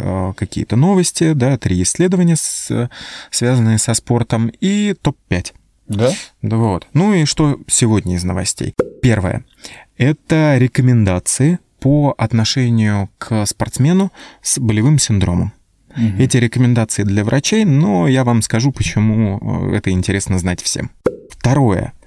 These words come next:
Speaker 1: Это продолжение, м, по факту одного из исследований в прошлого выпуска.
Speaker 2: Мгм.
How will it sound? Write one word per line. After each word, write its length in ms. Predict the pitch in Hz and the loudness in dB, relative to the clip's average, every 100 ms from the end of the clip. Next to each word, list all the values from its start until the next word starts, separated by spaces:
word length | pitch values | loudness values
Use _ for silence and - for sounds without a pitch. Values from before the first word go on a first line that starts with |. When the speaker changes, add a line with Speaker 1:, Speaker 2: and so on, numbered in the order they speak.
| - - | -20 -4
Speaker 1:
Это 760 | 110 110 _ - 110 107 101 - | -2 -2 _ -4 -2 0 -2 -2
продолжение, 960 | 131 113 113 117 151 185 190 185 170 - - | -2 0 0 0 2 2 2 2 0 -4 -2
м, 440 | 117 117 113 110 - | 0 2 0 0 -2
по 80 | |
факту 440 | 113 170 - 113 101 - - | -2 -4 -2 -4 -4 -8 -6
одного 320 | 107 113 135 | -2 2 4
из 120 | 107 | 2
исследований 680 | 104 - 147 147 123 110 104 | 0 0 0 2 2 2 0
в 120 | - _ - | -4 _ -4
прошлого 460 | 135 - 113 101 | -2 -2 -2 0
выпуска. 520 | 92 92 - - - - _ - | 0 -2 -4 -10 -12 -14 _ -2
Speaker 2:
Мгм. 300 | 117 110 | 0 2